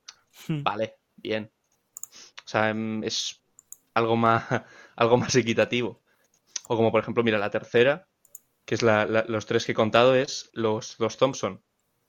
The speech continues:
Speaker 2: que es Klay y Michael, que suman veintisiete mil doscientos cuarenta y ocho. Klay tiene catorce mil, Michael doce mil.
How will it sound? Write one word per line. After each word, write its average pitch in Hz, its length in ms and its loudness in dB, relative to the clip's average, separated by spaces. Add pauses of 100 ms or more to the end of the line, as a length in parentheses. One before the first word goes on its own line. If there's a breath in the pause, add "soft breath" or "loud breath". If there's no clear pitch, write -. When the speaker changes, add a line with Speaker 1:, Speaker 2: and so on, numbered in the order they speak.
(260)
Speaker 2:
que - 80 -16
es 107 100 -10
Klay 113 260 6
y 110 40 4
Michael, 123 460 0 (600)
que 123 160 -2
suman 135 320 -2
veintisiete 110 540 -2
mil 135 200 -2
doscientos 131 460 -2
cuarenta 110 320 0
y 107 60 0
ocho. - 320 -8 (280)
Klay 110 180 0
tiene 117 200 2
catorce 110 400 2
mil, 131 240 -2
Michael 113 320 0
doce 113 220 -2
mil. 135 320 -6